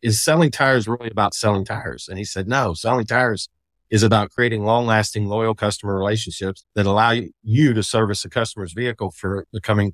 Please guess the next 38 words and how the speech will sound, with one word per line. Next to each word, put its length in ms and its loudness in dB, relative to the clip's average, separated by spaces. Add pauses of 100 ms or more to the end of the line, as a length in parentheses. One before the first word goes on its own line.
three 160 0
to 80 -2
five 240 -2
years." 360 -4 (360)
And 100 0
he, 160 0 (140)
he 100 0
was 100 -6
kinda 200 0
like, 180 2
"What 140 -6
do 120 0
I 60 -8
mean 240 -2
by 120 -2
that?" 200 -2
He 120 -4
said, 220 -4
"Well, 280 0 (140)
when, 380 4
when 200 4
you 80 6
sell 180 -6
tires, 380 -2
you 100 -6
give 140 -2
away 180 0
a 80 -2
free 220 -4
rotation, 640 -4 (140)
and 120 6
you 60 8
give 140 4
away 180 2
that 160 0
free 160 2
rotation 560 0
because 480 -2